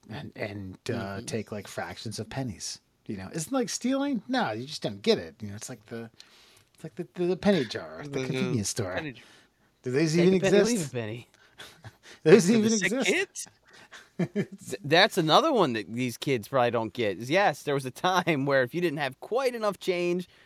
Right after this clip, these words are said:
Speaker 2: rather than break a dollar, you would just leave your change in a little bucket in front of the cash register. And then if you needed, like, a, like, two or three cents, the cashier would just be like, "Nope, that's fine." And the next person would pay it forward.
Speaker 1: Right.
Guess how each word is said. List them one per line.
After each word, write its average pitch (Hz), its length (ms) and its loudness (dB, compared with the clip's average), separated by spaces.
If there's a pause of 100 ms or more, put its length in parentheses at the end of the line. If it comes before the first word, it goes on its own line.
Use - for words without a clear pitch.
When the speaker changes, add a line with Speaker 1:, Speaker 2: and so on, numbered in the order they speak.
(100)
Speaker 2:
rather 147 200 4
than 147 120 0
break 147 220 2
a - 20 -4
dollar, 147 380 4
you 135 180 -2
would 147 80 -4
just 110 140 -10
leave 160 320 -2
your 147 100 -4
change 120 340 -4
in 117 60 -6
a 117 60 -6
little 117 160 -2
bucket 127 360 2
in 85 80 -12
front 120 220 -4
of 110 60 -6
the 98 60 -8
cash 127 320 -4
register. 95 520 -4 (340)
And 107 180 -6
then 110 140 -4
if 98 140 -8
you 110 100 -6
needed, 127 460 0
like, 104 140 -4
a, 90 120 -6 (720)
like, - 200 -20 (100)
two 127 260 -4
or 127 80 -2
three 127 260 -6
cents, 123 680 -8 (480)
the - 60 -16
cashier 117 420 -6
would 110 80 -8
just - 120 -20
be 92 60 -16
like, 90 120 -10 (180)
"Nope, 220 200 -10 (160)
that's - 160 -16
fine." 165 300 -8 (460)
And 95 120 -12
the 98 80 -8
next 104 220 -8
person 123 280 -8
would 92 100 -10 (160)
pay 113 200 -12
it 123 120 -14
forward. 92 400 -14 (880)
Speaker 1:
Right. 107 220 -6